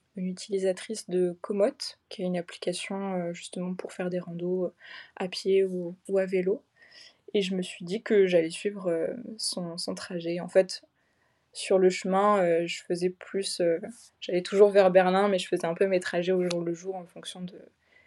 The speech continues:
des villes que je voulais traverser. Donc, euh, au début, j'ai suivi son itinéraire et après, je m'en suis,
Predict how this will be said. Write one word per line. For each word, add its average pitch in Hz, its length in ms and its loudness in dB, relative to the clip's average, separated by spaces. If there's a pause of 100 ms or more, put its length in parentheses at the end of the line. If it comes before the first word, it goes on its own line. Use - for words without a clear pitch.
(160)
des 180 100 2
villes 180 240 0
que 185 120 -4
je 175 80 -6
voulais 170 160 -4
traverser. - 540 -6
Donc, - 220 -12
euh, - 100 -8 (320)
au 202 80 6
début, 202 320 4
j'ai 208 140 6
suivi 196 360 0
son 196 220 -2
itinéraire 185 680 0
et 180 80 4
après, 180 260 -4
je 185 100 -10
m'en 170 120 -8
suis, - 220 -14